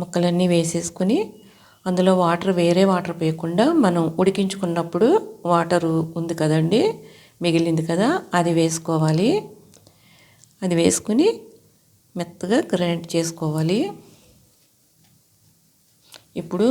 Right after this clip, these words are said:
మనం మిల్క్ సెవెన్ ఫిఫ్టీ ఎంఎల్ అండి, అంటే ఇంచుమించుగా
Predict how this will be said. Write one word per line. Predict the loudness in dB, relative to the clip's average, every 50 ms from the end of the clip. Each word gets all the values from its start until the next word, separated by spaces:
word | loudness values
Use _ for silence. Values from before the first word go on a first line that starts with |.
| 4 4
మనం | 4 2 2 2 0
మిల్క్ | 0 0 -2 -2 -4 -2 0 0 0 0 0 -4 -8 -20 -20 -20 -20 _ -20 -20 _ _ _ _ _ _ _ _ _ _ _ _ _ _ _ _ _ -6
సెవెన్ | -2 0 0 0 0 -2 -2
ఫిఫ్టీ | -4 -4 -4 -2 0 0 2 2 0
ఎంఎల్ | 0 0 0 0 0 0 0
అండి, | 0 0 2 4 4 4 4 2 -2 -6 -12 -10 -8 -8
అంటే | -4 0 2 2 4
ఇంచుమించుగా | 2 2 0 -2 -4 -4 -4 -4 -2 -2 0 0